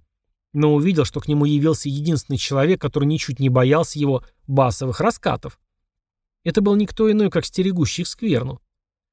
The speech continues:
И ворвался он к Омгаару с совершенно неприличествующей его возрасте и сану поспешностью. Счастье старшего ревнителя,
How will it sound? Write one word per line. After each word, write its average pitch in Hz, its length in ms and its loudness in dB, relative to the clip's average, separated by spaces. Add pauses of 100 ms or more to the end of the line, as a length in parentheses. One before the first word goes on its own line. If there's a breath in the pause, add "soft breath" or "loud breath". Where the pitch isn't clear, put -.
(180)
И 143 140 2
ворвался 277 500 2
он 156 100 -4
к - 80 -8
Омгаару 180 580 2
с - 60 -8
совершенно 156 440 -2
неприличествующей 185 920 -2
его 156 120 0
возрасте 170 440 0
и 185 40 -4
сану 127 340 -2
поспешностью. - 840 -6 (920)
Счастье 147 480 0
старшего 139 440 0
ревнителя, 131 560 0